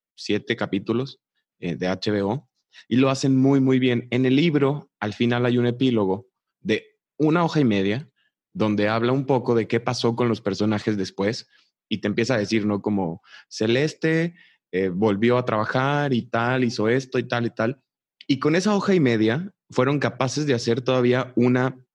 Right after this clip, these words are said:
temporada dos, que hacen una temporada dos magnífica de algo que, que dices, obviamente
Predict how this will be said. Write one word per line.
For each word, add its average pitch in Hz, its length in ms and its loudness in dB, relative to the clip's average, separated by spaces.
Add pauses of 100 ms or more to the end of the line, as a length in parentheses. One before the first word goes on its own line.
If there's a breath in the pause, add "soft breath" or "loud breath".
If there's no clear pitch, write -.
(480)
temporada 113 540 0
dos, 110 480 -2
que 104 80 -2
hacen 135 160 2
una 143 160 0
temporada 107 420 0
dos 120 220 2
magnífica 120 840 -2 (440 soft breath)
de 123 140 0
algo 120 300 -2
que, 135 280 -2 (220 soft breath)
que 127 100 0
dices, 135 400 0
obviamente 160 720 2